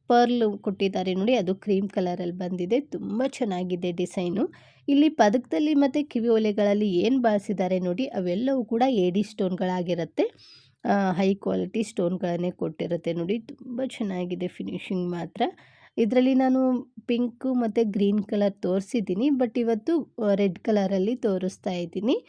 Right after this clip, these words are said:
ಇದಕ್ಕೆ ಎರಡು ವರ್ಷ ವ್ಯಾರಂಟಿ ಇರುತ್ತೆ. ಸೈಡಲ್ಲಿ ಕೊಟ್ಟಿರುವಂಥ ಪಟ್ಟಿ ಚೈನ್ ಕೂಡ ನೋಡ್ಬೋದು ಕ್ವಾಲಿಟಿ ಹೇಗಿದೆ ಅಂಥೇಳಿ. ಹಾಗೆ ಆ ಪದಕದ ತಕ್ಕನಂಗೆ ಕಿವಿ ಓಲೆಗಳನ್ನ ಕೊಟ್ಟಿದ್ದೀವಿ. ಕಿವಿ ಓಲೆಗೆ ಹಿಂದೆ ತಿರ್ಪಾ ಬರೋದಿಲ್ಲ ರೀ, ಪುಷ್ ಅಪ್ ಟೈಪಲ್ಲಿ ಬರುತ್ತೆ.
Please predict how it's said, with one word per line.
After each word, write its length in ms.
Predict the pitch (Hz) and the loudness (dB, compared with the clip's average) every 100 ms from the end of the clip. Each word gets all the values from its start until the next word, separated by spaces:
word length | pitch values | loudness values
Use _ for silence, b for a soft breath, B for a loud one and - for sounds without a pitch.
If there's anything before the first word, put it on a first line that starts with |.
| b b 233 | b b -2
ಇದಕ್ಕೆ 380 | 214 254 302 | 0 2 4
ಎರಡು 260 | 277 202 214 | 4 4 4
ವರ್ಷ 260 | 226 208 247 | 2 2 0
ವ್ಯಾರಂಟಿ 580 | 214 190 175 180 180 180 | 2 2 0 0 0 0
ಇರುತ್ತೆ. 400 | 175 170 - 359 - _ _ - | 0 -2 0 0 -4 _ _ -8
ಸೈಡಲ್ಲಿ 480 | - 196 214 247 254 | 0 2 4 2 2
ಕೊಟ್ಟಿರುವಂಥ 560 | 247 220 247 240 226 254 | 0 0 0 -2 -2 -2
ಪಟ್ಟಿ 380 | - 170 208 | -2 -2 -2
ಚೈನ್ 320 | 220 254 220 196 | -2 0 -2 0
ಕೂಡ 160 | 202 190 | 0 2
ನೋಡ್ಬೋದು 600 | 185 185 190 190 190 285 | 2 0 0 0 0 -2
ಕ್ವಾಲಿಟಿ 460 | 294 233 214 214 226 | 2 2 2 0 -2
ಹೇಗಿದೆ 540 | 196 180 175 190 208 | -2 -2 -6 -8 -6
ಅಂಥೇಳಿ. 560 | 196 180 - 190 208 381 B B B B _ | -6 -6 -6 -4 0 -2 B B B B _
ಹಾಗೆ 300 | 320 285 330 | -4 2 2
ಆ 60 | |
ಪದಕದ 440 | 311 220 190 - 277 | 2 2 0 -2 -4
ತಕ್ಕನಂಗೆ 520 | 277 254 254 247 269 | -2 -2 0 0 -2
ಕಿವಿ 260 | - 220 | -2 -2
ಓಲೆಗಳನ್ನ 560 | 196 185 180 175 180 180 185 | 0 2 0 -2 -4 -2 -2
ಕೊಟ್ಟಿದ್ದೀವಿ. 640 | 185 175 180 175 180 277 | -4 -4 -4 -2 -2 -2
ಕಿವಿ 300 | 320 294 277 | 0 2 4
ಓಲೆಗೆ 340 | 285 262 240 | 4 4 2
ಹಿಂದೆ 340 | 285 254 214 220 | 2 2 2 2
ತಿರ್ಪಾ 400 | 220 190 - 196 | 2 -2 0 0
ಬರೋದಿಲ್ಲ 440 | 185 180 170 185 202 | 0 -2 -2 -4 -2
ರೀ, 140 | 302 | -2
ಪುಷ್ 320 | 320 269 - | -2 -4 -4
ಅಪ್ 120 | 220 | -6
ಟೈಪಲ್ಲಿ 380 | - 190 - 185 | -2 -2 -2 -4
ಬರುತ್ತೆ. 580 | 175 175 175 - 294 427 | -2 -2 -2 -4 -6 -6